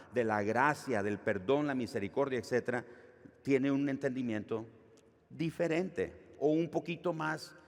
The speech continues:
crecido que el que es un inmaduro. Entonces dice Pablo que lo restauremos. Ahora, es interesante que comienza el versículo diciendo, "Si alguno fuere sorprendido".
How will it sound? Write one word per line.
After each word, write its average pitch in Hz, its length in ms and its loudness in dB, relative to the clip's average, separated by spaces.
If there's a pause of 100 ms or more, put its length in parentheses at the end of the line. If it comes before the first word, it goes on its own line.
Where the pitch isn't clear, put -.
(140)
crecido 170 600 -2 (500)
que 127 280 4
el 117 200 2
que 110 280 0
es 107 240 -4
un 107 320 2 (380)
inmaduro. 90 560 -2 (340)
Entonces 240 320 2
dice 233 240 0
Pablo 127 380 2
que 127 100 -2
lo 120 160 4
restauremos. 87 640 0 (720)
Ahora, 143 280 6 (1500)
es 190 180 4
interesante 117 920 0 (240)
que 135 120 0
comienza 170 460 2
el 208 60 2
versículo 151 580 2
diciendo, 113 500 0
"Si 156 300 -2
alguno 160 520 2
fuere 160 260 2
sorprendido". 92 720 -2